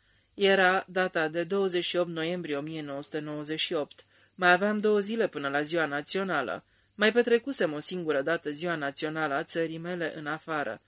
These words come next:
Era în anul o mie nouă sute nouăzeci și trei, când m-am aflat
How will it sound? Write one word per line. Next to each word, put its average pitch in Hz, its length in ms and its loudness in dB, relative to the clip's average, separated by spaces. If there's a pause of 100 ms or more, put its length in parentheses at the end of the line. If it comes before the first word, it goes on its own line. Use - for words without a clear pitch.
(220)
Era 185 380 4
în 175 140 -4
anul 175 260 0
o 160 80 2
mie 185 220 -4
nouă 139 180 -4
sute 151 180 -6
nouăzeci 156 400 -4
și 170 140 -2
trei, 196 240 -4
când 143 200 -10
m-am 123 180 -10
aflat 175 560 -2